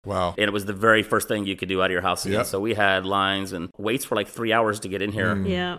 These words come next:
Speaker 2: By the third day, we had it figured out. We were flowing people through really quickly, but no complaints. People were just so happy to be out of their houses again. And when we closed, we talked about we don't get any funding, so we went to zero revenue. And it cost us about a half a million a week to operate the zoo and take care of the animals. So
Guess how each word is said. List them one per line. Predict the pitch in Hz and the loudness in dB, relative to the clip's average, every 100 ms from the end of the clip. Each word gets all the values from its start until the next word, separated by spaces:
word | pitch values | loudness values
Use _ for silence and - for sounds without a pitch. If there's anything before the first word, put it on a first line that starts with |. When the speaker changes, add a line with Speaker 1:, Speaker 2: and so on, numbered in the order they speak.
| - | 0
Speaker 2:
By | 123 | 0
the | 110 | 2
third | - 120 | 4 6
day, | 117 110 | 6 4
we | 104 | 4
had | 107 | 2
it | 104 | 2
figured | 101 104 | 2 4
out. | 104 104 | 4 4
We | |
were | 101 | 0
flowing | 92 - 107 | -2 0 0
people | 92 90 98 | 0 -6 -6
through | 101 | -4
really | 101 92 | -2 -4
quickly, | - 104 | -6 -6
but | 95 101 | -6 0
no | 117 127 | 4 4
complaints. | 123 - 107 90 | 2 0 -2 -2
People | - 117 127 | -4 -2 0
were | |
just | 107 - | 0 0
so | - 123 | 4 4
happy | 113 107 113 | 6 4 2
to | |
be | 104 101 | 2 2
out | 98 | 2
of | |
their | 95 | 2
houses | 95 98 110 107 | 2 2 0 -4
again. | 110 110 117 - _ - | -2 -2 -4 -10 _ -6
And | 110 | -4
when | 107 | -4
we | 101 | -6
closed, | 95 120 139 120 117 - | 0 4 6 6 4 -2
we | 107 | -4
talked | 113 117 | -2 0
about | 113 101 | 0 0
we | 117 | 0
don't | 104 | 0
get | 101 | -4
any | 92 | -4
funding, | - 107 92 | -4 -4 -4
so | 90 | -4
we | 101 107 | -2 -4
went | - | -4
to | 95 | -6
zero | 87 107 95 | -2 0 2
revenue. | 92 85 78 98 104 | 0 -2 -6 -8 -6
And | 107 | -6
it | |
cost | - 104 - | 0 0 0
us | 92 | -6
about | 95 92 - | -4 -4 -4
a | 92 | -4
half | 95 - | -4 -2
a | |
million | 101 92 90 | -6 -6 -4
a | |
week | 90 92 - | -6 -8 -10
to | 87 - - | -14 -12 -10
operate | 95 101 98 | -6 -6 -6
the | 92 | -6
zoo | 95 | -6
and | 92 | -8
take | - | -8
care | - | -8
of | 87 | -4
the | 101 | -4
animals. | 104 95 | -4 -6
So | - 92 92 | -4 -4 -4